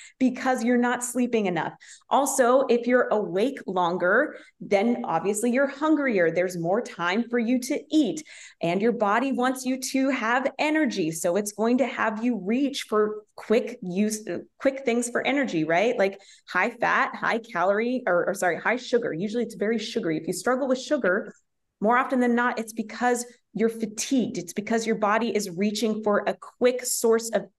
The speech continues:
energy because you're not getting enough sleep. Guys, if you want to be healthy, if you want to have energy, if you want to show up as the best version of yourself, getting minimum seven to nine hours of good quality sleep will drastically change your life.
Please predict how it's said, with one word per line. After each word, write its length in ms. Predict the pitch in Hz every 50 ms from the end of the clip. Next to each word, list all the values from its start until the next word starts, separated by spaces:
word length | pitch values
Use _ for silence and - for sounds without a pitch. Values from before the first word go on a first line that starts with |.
| - -
energy 420 | 254 254 269 262 202 - 190 180
because 460 | 180 180 - - - 226 214 214 208 202
you're 100 | 202 196
not 260 | 190 185 190 196 -
getting 220 | 185 180 180 180
enough 220 | 165 175 170 165 -
sleep. 400 | - - - 185 160 - - - - - - - - - - - - _ _ _ _ _ _ _ -
Guys, 380 | 220 202 185 170 165 165 165 -
if 180 | - 196 196 202
you 360 | 196 196 208 233 247 262 262
want 380 | 247 226 226 226 220 226 226 -
to 100 | 220 196
be 220 | - 202 196 202
healthy, 500 | 196 - - 190 180 180 180 185 180 180 - -
if 160 | 180 180 185
you 160 | 185 190 185
want 300 | 180 202 214 226 226 220
to 60 | 220
have 200 | 208 202 190 196 -
energy, 340 | 185 180 180 175 175 175
if 120 | 180 175 190
you 100 | 190 214
want 180 | 226 226 214
to 80 | 202 220
show 220 | - 214 208 202
up 140 | 196 190 190 -
as 160 | 180 175 -
the 80 | 180
best 320 | 175 180 185 180 - - -
version 260 | 185 180 165 175 180
of 120 | 175 170
yourself, 520 | 175 175 175 170 - 170 165 165 165 - - - - - _ _ -
getting 340 | 214 214 214 214 208 202 - - - -
minimum 640 | 185 175 185 196 233 233 226 208 202 175 165 160
seven 600 | 160 - - - - - 208 208 202 202 190 180 180
to 160 | - 165 175
nine 280 | 175 175 185 185 185
hours 380 | - - 175 175 170 170 170 165
of 140 | - 165 160
good 240 | - 190 190 185 -
quality 360 | - 190 175 175 175 170 170
sleep 440 | 165 - - - 180 175 180 175 - - - - - - _ -
will 240 | 190 214 208 214 214
drastically 720 | - 196 190 190 208 208 214 214 208 - 220 220 - 196
change 260 | 190 - 185 175 175 180
your 80 | 160
life. 180 | 156 - -